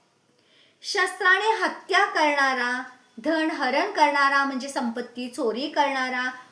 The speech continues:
भूमी हडपणा, एखाद्याची संपत्ती घरदार लुबाडणारा, लेकी सुनेंवर बळजबरी करणारा, जुलूम अत्याचार करणारा व त्यांचे जीवन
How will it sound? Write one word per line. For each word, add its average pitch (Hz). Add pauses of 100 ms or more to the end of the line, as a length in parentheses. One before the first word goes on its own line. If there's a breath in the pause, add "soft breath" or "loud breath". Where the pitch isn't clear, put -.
(120)
भूमी 330
हडपणा, 285
एखाद्याची 262
संपत्ती 233
घरदार 269
लुबाडणारा, 233 (600 soft breath)
लेकी 247
सुनेंवर 233
बळजबरी 214
करणारा, 247
जुलूम 302
अत्याचार 311
करणारा 233
व 247
त्यांचे 240
जीवन 233